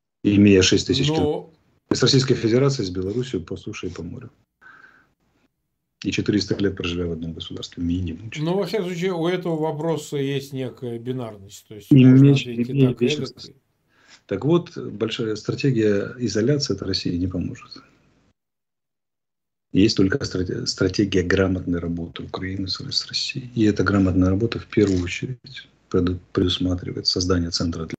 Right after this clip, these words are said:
Speaker 1: для альтерна-, альтернативного центра притяжения для всех, кто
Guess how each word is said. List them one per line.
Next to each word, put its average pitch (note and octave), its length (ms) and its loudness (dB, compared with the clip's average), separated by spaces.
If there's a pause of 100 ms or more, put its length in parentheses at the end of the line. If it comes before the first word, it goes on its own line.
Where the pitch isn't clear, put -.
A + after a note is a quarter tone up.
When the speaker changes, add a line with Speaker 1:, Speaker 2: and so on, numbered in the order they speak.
Speaker 1:
для F#2 340 -4
альтерна-, F2+ 560 0
альтернативного F2+ 880 2
центра - 440 -6
притяжения F#2 640 -2 (580)
для F2+ 180 8
всех, F2+ 300 2
кто - 260 -10